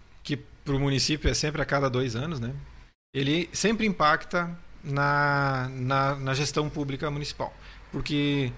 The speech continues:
existem restrições que o período eleitoral, e é o segundo semestre do ano que vem, ah, impõe, a legislação eleitoral impõe.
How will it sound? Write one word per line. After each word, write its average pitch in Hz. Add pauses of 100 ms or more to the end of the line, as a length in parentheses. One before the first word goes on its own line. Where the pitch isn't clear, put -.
(140)
existem 170
restrições 165
que 143
o 151
período 151
eleitoral, 135
e 113
é 117
o 120
segundo 135
semestre 120
do 120
ano 120
que 139
vem, 131 (440)
ah, 139 (800)
impõe, 156
a 165
legislação 135
eleitoral 139
impõe. 135